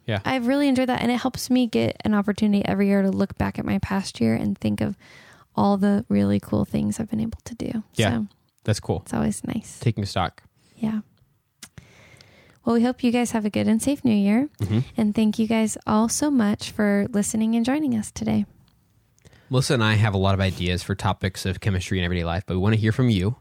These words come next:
Speaker 1: So if you have questions or ideas, you can reach out to us on Gmail, Twitter, Instagram, Facebook at Chem for Your Life. That's Chem, F O R, Your Life, to share thoughts and ideas. If you enjoy this podcast, you can subscribe on your favorite podcast app. And if you really like it,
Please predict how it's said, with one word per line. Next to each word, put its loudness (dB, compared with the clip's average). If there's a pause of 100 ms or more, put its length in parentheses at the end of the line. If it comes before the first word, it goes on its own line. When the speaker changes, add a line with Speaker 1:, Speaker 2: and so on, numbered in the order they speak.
(180)
Speaker 1:
So 0
if -6
you -2
have -2
questions 0
or 4
ideas, 2
you -10
can -6
reach -2
out -2
to -6
us -6
on -8
Gmail, 0
Twitter, 2
Instagram, 0
Facebook -2
at -10
Chem 2
for 0
Your 2
Life. -4 (200)
That's -4
Chem, 0
F 0
O 4
R, 2 (120)
Your 2
Life, -2 (180)
to -4
share 0
thoughts -2
and -4
ideas. -10 (460)
If -10
you 4
enjoy 4
this 2
podcast, -2
you -12
can -6
subscribe 0
on -2
your -6
favorite -2
podcast -2
app. -6 (360)
And -4
if -4
you -4
really 2
like -2
it, -8